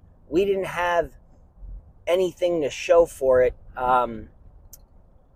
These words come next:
in, in a sense that relates back to our own goals of, uh, well, uh, my current goal of financial freedom and independence.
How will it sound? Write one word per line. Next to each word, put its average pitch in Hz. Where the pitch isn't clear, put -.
in, 151
in 156
a 143
sense 165
that 147
relates 147
back 143
to -
our 151
own 139
goals 143
of, 127
uh, 117
well, 131
uh, 131
my 131
current 143
goal 117
of 117
financial 135
freedom 127
and 123
independence. 113